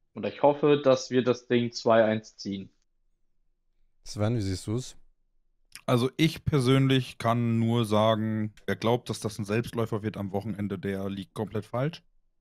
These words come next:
Speaker 3: Es wird definitiv kein Selbstläufer.
Speaker 2: Ja.
Speaker 3: Äh, aber trotzdem bin ich der festen Überzeugung, dass das entweder ein zwei null oder ein drei null für uns wird.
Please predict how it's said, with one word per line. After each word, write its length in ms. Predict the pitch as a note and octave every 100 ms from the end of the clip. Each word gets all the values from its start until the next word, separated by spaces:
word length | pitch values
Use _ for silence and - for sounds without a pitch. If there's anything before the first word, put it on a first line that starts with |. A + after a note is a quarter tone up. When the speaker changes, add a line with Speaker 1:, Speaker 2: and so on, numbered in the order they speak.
| _ _ _ _ _ _ _ -
Speaker 3:
Es 260 | A2 -
wird 240 | A2 A#2+ -
definitiv 500 | A#2+ C3 A2+ - A#2+
kein 180 | A#2+ A2
Selbstläufer. 540 | A2+ - G#2+ A#2 D3+ - _ _ _ _ _ _ _ _ _ _ _ _ -
Speaker 2:
Ja. 300 | A2+ A2 A2
Speaker 3:
Äh, 40 | -
aber 520 | A2 G#2 G#2+ G#2 F#2+ - - _ _ _ _ _ -
trotzdem 840 | - C3 - - B2 B2 B2+ C3+ _ _ _ _ _ _ _ _ _ _ _ _
bin 100 | -
ich 140 | A2+ G#2
der 100 | G#2+
festen 520 | - A2 - A2 G#2
Überzeugung, 840 | G2 G2+ - G#2 G2+ G2+ G2 F#2+ F#2 _ -
dass 200 | F#2+ -
das 200 | F#2+ -
entweder 420 | G#2 G2+ G#2+ G#2
ein 180 | G2 G2+
zwei 340 | - G2 G#2
null 220 | G#2+ G2+
oder 120 | G2
ein 160 | F#2+ F#2+
drei 240 | F#2 F#2+
null 220 | F#2+ F#2 F2+
für 160 | -
uns 320 | F#2+ _ -
wird. 140 | F2+